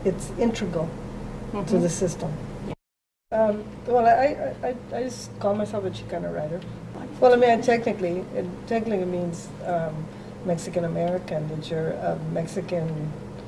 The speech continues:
Speaker 1: herencia, and, but born in the United States. And so, um, that's what, I mean, people who identify as Chicano or Chicana, that's who they are, but it's a political term.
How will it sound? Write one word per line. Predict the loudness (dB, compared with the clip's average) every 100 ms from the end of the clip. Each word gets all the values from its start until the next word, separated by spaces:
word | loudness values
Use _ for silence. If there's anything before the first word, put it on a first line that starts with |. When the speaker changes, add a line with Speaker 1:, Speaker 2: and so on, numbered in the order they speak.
| -12 -12 -12 -2
Speaker 1:
herencia, | 4 6 4 0 -2 0 0 -2
and, | -4 -4 -2
but | 0
born | 2 2
in | 2
the | -2
United | -2 -4 -4
States. | -4 -2 -2 -4 -6
And | -4 -2
so, | 0 0 0 -4 -2
um, | 0 0 -2 -6 -12 -12 -12 -12 -12 2
that's | 6 6 2 -8 -10 -10 -10 -6 2
what, | 2 2 -8 -12 -12 -10 -4 2
I |
mean, | 4 4 2 -2
people | 2 6 6
who | 6 4 2 0
identify | 2 4 4 4
as | 4 0
Chicano | 0 2 4 2 0
or |
Chicana, | -2 -4 -2 -2 0 -2 -2 -2 -4 -4
that's | 0 0 0 -8 -2
who | 2
they | 4 6
are, | 8 8 8
but | 4
it's | 2 0
a | -2
political | 2 2 2 -4
term. | -6 -6